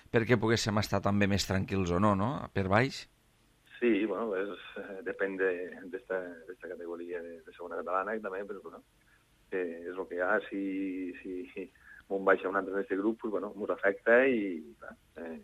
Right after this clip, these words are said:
Speaker 2: pues, no, per això parlem de que no, no te'n pots fiar, perquè, eh, podria baixar un altre, tot i que si el del Tebre fer la promoció i,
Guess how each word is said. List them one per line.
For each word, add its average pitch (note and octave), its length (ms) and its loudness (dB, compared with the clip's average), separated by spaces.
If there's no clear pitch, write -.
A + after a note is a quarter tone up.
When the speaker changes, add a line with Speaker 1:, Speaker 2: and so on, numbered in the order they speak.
Speaker 2:
pues, - 280 -16
no, F#2 260 -2
per F2+ 100 -4
això F2+ 200 -4
parlem F#2 360 2
de G2+ 80 -2
que G#2+ 100 0
no, G#2+ 140 0
no G2+ 160 0
te'n F#2+ 120 0
pots - 160 -4
fiar, E2+ 220 -4
perquè, F#2 280 -2
eh, F2+ 680 4
podria G2+ 320 10
baixar G2 340 10
un G2+ 140 6
altre, G#2+ 340 6
tot G#2 180 2
i G2+ 120 0
que F#2+ 300 8
si G2 80 -6
el G2 100 2
del F#2+ 100 4
Tebre F#2+ 220 2
fer G2 120 -2
la G2 100 6
promoció G2 600 6
i, F#2 240 0